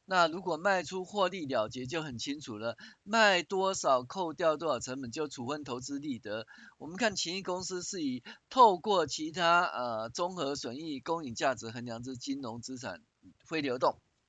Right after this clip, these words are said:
那这就是什么？以前的备供销售金融资产。那所以上海商银上市案于这个二零一八年五月三十号通过上市审核会议的审查呢，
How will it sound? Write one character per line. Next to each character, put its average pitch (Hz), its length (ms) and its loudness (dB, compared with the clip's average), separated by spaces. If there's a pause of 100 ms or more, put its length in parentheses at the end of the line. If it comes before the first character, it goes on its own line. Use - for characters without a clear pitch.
(520)
那 143 160 -2
这 143 160 -2
就 135 200 -2
是 123 60 -8
什 131 60 -10
么？ 117 220 -6
以 107 160 -12
前 113 200 -10
的 127 120 -6
备 143 180 -2
供 135 200 -6
销 131 160 0
售 131 100 -2
金 123 160 -8
融 110 140 -10
资 117 120 -14
产。 95 220 -12 (420)
那 135 300 -2
所 160 160 -2
以 143 60 -4
上 175 240 0
海 135 160 -2
商 165 320 -2
银 135 180 -6
上 156 340 0
市 156 200 -8
案 151 200 0
于 139 220 -6
这 143 140 -10
个 135 240 -4
二 185 180 2
零 151 200 -8
一 165 100 -10
八 156 180 2
年 139 180 -6
五 113 180 -10
月 156 180 -2
三 156 240 -6
十 131 120 -6
号 139 140 2
通 147 240 -8
过 143 220 -4
上 147 240 -4
市 151 160 -10
审 110 240 -8
核 120 180 -4
会 170 180 -2
议 160 140 -8
的 135 320 -2 (240)
审 139 240 -4
查 147 240 6
呢， 196 240 4